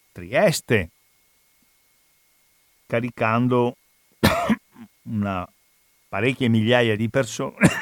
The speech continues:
<coughs> soprattutto ebrei, ma anche prigionieri politici, partigiani, deportati, che avevano fatto il, eh,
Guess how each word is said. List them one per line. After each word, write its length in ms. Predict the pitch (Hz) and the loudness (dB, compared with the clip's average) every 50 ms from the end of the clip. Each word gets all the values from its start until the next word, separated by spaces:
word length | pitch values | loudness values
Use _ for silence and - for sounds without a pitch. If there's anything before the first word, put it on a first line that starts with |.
| - - - - - - _ | -8 -10 -10 -12 -14 -14 _
<coughs> 480 | - - - - - - _ _ _ _ | -14 -14 -12 -14 -16 -18 _ _ _ _
soprattutto 500 | - - 107 - 98 - - 110 - 110 | -14 -12 -12 -10 -8 -8 -8 -4 -2 -2
ebrei, 380 | 98 92 95 113 131 135 123 | -2 0 2 4 4 4 2
ma 160 | 110 101 95 101 | 0 -2 -2 -2
anche 340 | 110 117 - - 98 90 - _ _ _ _ _ _ _ _ _ | -2 -2 -2 -4 -6 -6 -8 _ _ _ _ _ _ _ _ _
prigionieri 580 | _ 107 110 104 98 107 104 107 110 110 110 107 | _ -6 -4 -2 0 0 2 2 2 0 0 -2
politici, 640 | - 110 104 104 110 123 123 - 110 98 - 110 98 | -2 -2 -2 -2 -2 -4 -4 -6 -8 -8 -8 -8 -6
partigiani, 840 | - 107 104 95 - - 110 98 95 110 107 107 110 117 110 107 101 | -4 -6 -6 -6 -6 -6 -6 -4 -2 -2 -2 0 0 0 0 -2 -2
deportati, 1000 | 101 104 - - 120 120 117 - - 113 101 98 92 - - - 127 135 147 151 - _ _ _ _ _ _ _ | -4 -6 -4 -4 -4 -4 -4 -4 -2 -2 0 0 -2 -4 -4 -4 -4 -2 -2 -4 -8 _ _ _ _ _ _ _
che 320 | _ - 127 127 135 147 160 | _ 0 4 4 4 4 4
avevano 500 | 135 117 110 117 120 123 135 131 131 127 | 2 0 0 0 0 0 2 2 2 0
fatto 720 | 113 - - 110 101 101 - _ _ 135 127 127 123 117 113 | 0 -2 -4 -4 -4 -4 -6 _ _ -2 0 0 0 0 0
il, 340 | 107 107 104 101 104 101 | 0 -2 -2 -2 -2 -2
eh, 400 | 101 98 98 95 92 90 87 90 | -2 -2 -2 -2 -4 -4 -6 -10